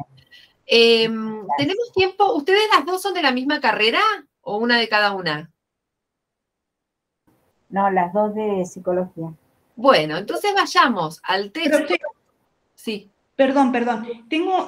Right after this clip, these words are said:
Speaker 3: tengo unas dudas que me gustaría, antes que se termine el tiempo, si me las puede
Speaker 1: Sí.
Speaker 3: sacar.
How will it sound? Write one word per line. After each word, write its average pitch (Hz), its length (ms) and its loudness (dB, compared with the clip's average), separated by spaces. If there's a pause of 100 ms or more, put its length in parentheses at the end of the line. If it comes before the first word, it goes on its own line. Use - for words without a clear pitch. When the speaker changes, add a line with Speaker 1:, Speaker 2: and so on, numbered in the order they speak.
(200)
Speaker 3:
tengo 370 220 -2
unas 320 280 2
dudas 294 340 2
que 240 120 -8
me 233 120 -6
gustaría, 233 380 -4
antes 269 180 -2
que 233 120 -6
se 214 100 -12
termine 233 360 -6
el 240 120 -6
tiempo, 247 320 -4
si 240 120 -10
me 214 120 -6
las 202 200 -8
puede 214 240 -4
Speaker 1:
Sí. 170 60 -6
Speaker 3:
sacar. - 480 -8